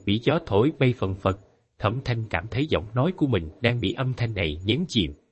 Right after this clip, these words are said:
biến thành cát bụi hư vô. Mãi cho đến khi Kiều Phượng Nghi chạy đến ôm chầm lấy Thẩm Thanh và kéo hắn đi sang phía bên kia một cách tuyệt vọng, Thẩm Thanh mới nhìn thấy cảnh tượng trước mặt một cách rõ ràng. Thi thể của Tiêu đại muội đang bị một cánh tay nào đó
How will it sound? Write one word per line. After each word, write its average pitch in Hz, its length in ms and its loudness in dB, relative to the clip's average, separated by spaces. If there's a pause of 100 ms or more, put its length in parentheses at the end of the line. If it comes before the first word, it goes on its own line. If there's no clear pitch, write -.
(140)
biến 160 240 6
thành 85 220 -4
cát 139 260 -4
bụi 82 240 2
hư 123 220 6
vô. 104 260 4 (320)
Mãi 123 160 4
cho 143 140 2
đến 151 200 2
khi 113 400 4
Kiều 104 200 4
Phượng 92 340 0
Nghi 127 220 0
chạy - 180 2
đến 135 240 0
ôm 127 260 2
chầm 87 280 -2
lấy 139 200 0
Thẩm 107 260 -2
Thanh 113 280 -2 (100)
và 95 280 0
kéo 139 200 2
hắn 147 280 -4
đi 139 120 2
sang 127 220 2
phía 156 160 2
bên 123 160 2
kia 101 340 0 (100)
một 95 180 0
cách 156 120 0 (120)
tuyệt 87 280 2
vọng, 73 220 2 (520)
Thẩm 120 220 0
Thanh 147 240 2
mới 160 160 4
nhìn 110 200 2
thấy 147 220 0
cảnh 107 240 -2
tượng 90 260 0
trước 95 220 -2
mặt 90 260 2
một 95 200 -2
cách - 180 -2
rõ 98 240 4
ràng. 73 200 2 (540)
Thi 139 180 8
thể 110 340 2
của 143 100 2
Tiêu 135 160 4
đại 90 180 0
muội 87 360 0 (120)
đang 123 220 2
bị 90 120 0
một 92 180 -4
cánh 143 200 0
tay 117 200 4
nào 78 160 0
đó 117 320 0